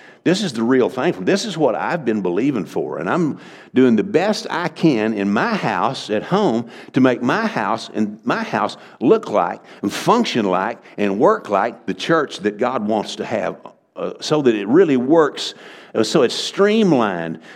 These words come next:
so it's full of the power of God, so it's full of the, the love of God,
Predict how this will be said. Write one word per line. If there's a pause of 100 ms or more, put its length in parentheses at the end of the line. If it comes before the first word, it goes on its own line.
so
it's
full
of
the
power
of
God,
so
it's
full
of
the, (240)
the
love
of
God,